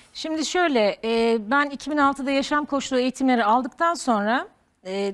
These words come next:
dört yıl hiç durmadan profesyonel bir şekilde yaşam koçluğu yaptım. Fakat, e, çok da farklı şeyler alabilen, çok hayatlarını, yaşamlarını değiştiren kişilerle tanıştım. Kendilerine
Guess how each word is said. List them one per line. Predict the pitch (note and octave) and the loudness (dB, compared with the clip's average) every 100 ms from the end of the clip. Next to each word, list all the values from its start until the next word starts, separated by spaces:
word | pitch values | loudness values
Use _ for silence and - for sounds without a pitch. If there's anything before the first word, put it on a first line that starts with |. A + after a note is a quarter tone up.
| G3+ | -2
dört | D#4+ D#4+ - | 0 0 0
yıl | C4 F4+ _ - | -4 -4 _ -18
hiç | B3 - - A#3 G#3 | -8 -6 -6 -10 -6
durmadan | B3+ A#3+ F#3 A3+ C4+ | -2 0 2 0 -2
profesyonel | C4 A#3 A3 A#3 G#3+ | -4 -2 -2 -2 -2
bir | F3 | -4
şekilde | F3+ E3 A3+ | -8 -8 -4
yaşam | C4 - F#3+ | -4 -2 -6
koçluğu | - D#3+ - A3+ | -6 -10 -6 -2
yaptım. | E3 - E3+ | -2 -4 -18
Fakat, | - F4 D#4+ E4 - _ _ _ _ _ _ _ _ | -8 -4 -4 -6 -12 _ _ _ _ _ _ _ _
e, | G3+ G3+ G#3 | -6 -4 -4
çok | - E4+ - | -4 -4 0
da | D4+ D4 - _ _ _ _ _ _ - | 2 2 -2 _ _ _ _ _ _ -2
farklı | B3+ B3 D4+ | 0 0 -6
şeyler | - C4 A#3+ A#3 A#3 A#3 - - G#3+ | -2 0 2 2 2 -4 -18 -8 -2
alabilen, | A#3 A#3+ A3 A3 A3+ A3+ A3+ | 0 0 0 2 2 -2 -8
çok | - B3 | -8 -8
hayatlarını, | - - A#3 A#3 A#3 A3+ A3+ | -8 -2 0 0 0 -2 0
yaşamlarını | A3+ - A3 A3+ A#3+ G#3+ | -2 -2 -2 0 0 2
değiştiren | G#3+ - A#3 C#4+ | 0 0 -2 -2
kişilerle | - - A#3 A#3 F#3+ E3 D3+ _ | -6 -4 0 2 0 -6 -10 _
tanıştım. | - E3+ D#3 - D4+ A4 _ _ _ _ _ _ _ _ _ _ _ | -8 -8 -8 -10 -12 -12 _ _ _ _ _ _ _ _ _ _ _
Kendilerine | - C4 C#4 D4 D#4+ | -2 2 2 4 2